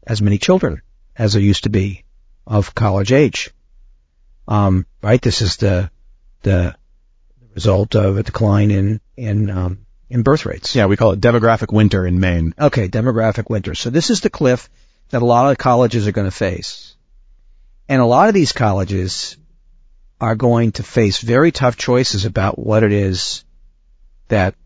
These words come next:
Speaker 1: um, that they want their children to have. Um, and, um, you know, the bottom line is, um,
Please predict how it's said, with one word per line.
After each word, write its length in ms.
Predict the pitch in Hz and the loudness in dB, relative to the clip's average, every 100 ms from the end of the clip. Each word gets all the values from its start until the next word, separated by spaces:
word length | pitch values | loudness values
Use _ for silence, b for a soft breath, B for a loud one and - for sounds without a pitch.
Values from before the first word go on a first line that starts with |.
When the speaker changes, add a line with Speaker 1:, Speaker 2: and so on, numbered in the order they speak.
| _ | _
Speaker 1:
um, 360 | 110 98 90 92 - _ - | -4 -2 -2 -4 -8 _ -10
that 160 | - 104 | -4 0
they 100 | 104 | 2
want 300 | 98 98 95 - - | 2 2 0 -4 -6
their 120 | - | -4
children 480 | - 107 98 92 90 | 0 0 0 0 0
to 80 | 95 | 0
have. 540 | 113 110 60 - - - _ _ - - - _ - | 2 0 -2 -8 -14 -20 _ _ -20 -20 -20 _ -2
Um, 500 | 117 110 101 98 87 _ _ _ - _ - | 2 2 2 -2 -6 _ _ _ -20 _ -2
and, 540 | 135 120 110 104 - - - - - _ | 2 2 2 0 -4 -12 -20 -20 -20 _
um, 480 | 135 117 104 98 95 - _ - - _ _ _ - - _ - - | 0 2 2 0 -4 -10 _ -20 -20 _ _ _ -20 -20 _ -20 -2
you 100 | 147 | 2
know, 240 | 123 104 - - - - - _ - | 2 2 -4 -18 -20 -20 -20 _ -14
the 60 | 123 | -2
bottom 320 | 127 147 156 | 2 4 4
line 260 | 156 185 127 | 2 2 2
is, 460 | 104 104 - - _ _ _ _ - | -2 -4 -6 -8 _ _ _ _ -6
um, 520 | 113 107 104 101 | -2 -2 -2 -2